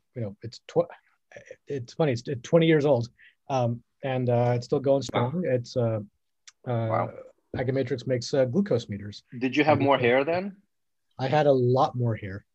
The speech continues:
Speaker 1: And, and
Speaker 2: Okay.
Speaker 1: actually, it's funny you say that because there is a tie-in to what we're doing here and my loss of hair at Agamatrix.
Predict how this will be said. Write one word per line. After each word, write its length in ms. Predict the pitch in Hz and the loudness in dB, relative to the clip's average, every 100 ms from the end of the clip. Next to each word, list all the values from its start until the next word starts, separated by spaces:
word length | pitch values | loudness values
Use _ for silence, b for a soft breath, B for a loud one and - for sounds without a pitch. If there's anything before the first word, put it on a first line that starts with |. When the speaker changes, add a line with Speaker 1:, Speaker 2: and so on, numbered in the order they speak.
| - | -2
Speaker 1:
And, 160 | 175 | 0
and 160 | - 190 | 2 2
Speaker 2:
Okay. 60 | - | 2
Speaker 1:
actually, 400 | 170 233 - 196 | 2 2 4 4
it's 120 | 131 - | 2 2
funny 160 | 214 226 | 2 4
you 120 | 175 | 2
say 240 | - 190 | 4 4
that 220 | 131 113 107 | 6 4 2
because 320 | 123 143 123 - - _ | 2 2 0 -4 -20 _
there 160 | 135 156 | 6 8
is 100 | 175 | 8
a 80 | - | 6
tie-in 540 | - 165 185 151 127 | 4 6 8 6 4
to 100 | 135 | 0
what 140 | 143 143 | 0 0
we're 140 | 135 | 2
doing 300 | 143 139 135 | 4 2 0
here 440 | 123 170 127 117 - _ 127 | 0 2 2 0 -4 _ -8
and 100 | 131 | -2
my 120 | 135 | 2
loss 320 | 135 139 127 | 4 4 4
of 80 | 131 | 2
hair 300 | 135 131 120 | 4 4 4
at 140 | 120 | 2
Agamatrix. 560 | 123 117 - - 202 | 0 -4 -6 0 0